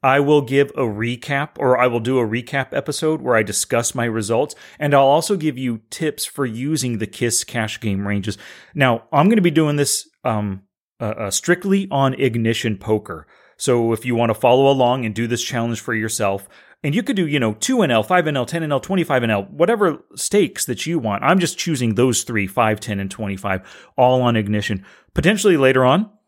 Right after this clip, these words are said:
I can repeat the same, uh, challenge, but do them on America's Card Room instead.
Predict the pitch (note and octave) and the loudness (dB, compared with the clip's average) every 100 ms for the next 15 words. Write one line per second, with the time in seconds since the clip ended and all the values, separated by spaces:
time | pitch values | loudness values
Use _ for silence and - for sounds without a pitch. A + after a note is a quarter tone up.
0 | _ C#3 B2+ C3 C3 D3+ D3 B2 - A2+ | _ -2 0 -2 -4 -4 -6 -4 -2 0
1 | A#2 A#2 A#2+ _ _ _ - G2 - A2+ | -2 -4 -10 _ _ _ -8 -6 -4 -4
2 | A#2 D#3 E3+ C3 G#2+ C#3+ C3 C3 B2+ B2 | -2 -4 -4 -4 -2 0 2 2 2 2
3 | A#2+ - A#2+ A#2+ G#2+ A2 - - A2+ G#2 | -2 -2 2 2 2 -2 -4 -2 -2 -2
4 | G2 F2+ F#2 _ - _ - B2+ G2+ F#2+ | -4 -6 -8 _ -20 _ -4 -2 -2 -4
5 | - G#2 F2 E2+ | -4 -4 -6 -10